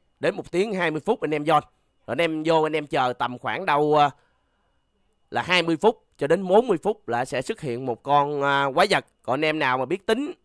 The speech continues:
ở những cái con số giờ này đó thì anh em cứ tính cho nó xích sao nó sát. Join vô tầm mười lăm phút đánh, mười phút đánh là cực đẹp luôn á anh em.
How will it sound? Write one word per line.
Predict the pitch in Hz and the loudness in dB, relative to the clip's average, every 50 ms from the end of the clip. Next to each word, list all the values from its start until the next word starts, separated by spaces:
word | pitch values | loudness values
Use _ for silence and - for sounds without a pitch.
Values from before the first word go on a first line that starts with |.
| _ _ _ | _ _ _
ở | - 113 131 165 | 0 0 0 0
những | 208 160 143 | 0 -4 -6
cái | - 214 196 | -6 -6 -6
con | - - 196 175 170 180 180 180 180 165 | 0 2 4 4 4 2 0 -4 -4 0
số | - 180 190 240 285 277 185 | 6 8 8 8 8 6 4
giờ | 160 160 160 151 156 156 156 | 2 4 4 4 4 4 2
này | 151 147 | 2 4
đó | 170 202 - _ _ _ _ _ _ _ _ _ _ _ | 4 2 2 _ _ _ _ _ _ _ _ _ _ _
thì | - 120 | -6 -2
anh | 143 | 0
em | 170 165 165 | 0 0 0
cứ | 202 208 | -2 -4
tính | - - 220 254 294 | -2 -2 -2 -2 -4
cho | - 220 175 | -2 0 0
nó | 165 175 | 0 0
xích | - - 190 - | -2 -4 -6 -2
sao | - 190 165 156 156 | 2 4 4 4 4
nó | 165 | 0
sát. | 165 - 202 202 202 - _ _ _ _ _ _ _ _ _ | 0 2 2 2 2 2 _ _ _ _ _ _ _ _ _
Join | 135 160 165 170 170 | 2 2 2 2 2
vô | 170 165 165 160 | 2 2 2 2
tầm | - 147 131 131 131 131 | 2 0 -2 -2 -4 -6
mười | 127 127 | -4 -2
lăm | 147 143 143 | -2 -4 -2
phút | - 196 240 - _ _ _ _ _ _ | -4 -4 -6 -6 _ _ _ _ _ _
đánh, | 147 151 202 - - - _ - | 2 4 4 2 0 -6 _ -8
mười | 135 135 127 | -6 -6 -4
phút | 120 202 - - | -2 -4 -4 0
đánh | 175 170 208 339 - _ - - | 0 0 0 0 -6 _ -20 -12
là | - 113 117 | -8 -8 -8
cực | - - 143 127 - | -6 -8 -10 -8 -6
đẹp | 135 131 127 - | -6 -8 -6 -4
luôn | 151 156 160 | -4 -2 -2
á | 170 | 0
anh | 175 170 | -2 -2
em. | 156 | -2